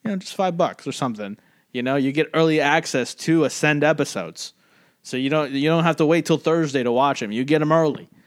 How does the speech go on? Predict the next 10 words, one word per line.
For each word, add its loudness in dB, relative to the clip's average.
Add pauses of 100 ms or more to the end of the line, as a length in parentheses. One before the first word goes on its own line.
(220)
So, -2 (100)
plus 2
m-, -6 (160)
exclusive 2
content 2
that 2
I'm 4
actually 0
working -2
on -4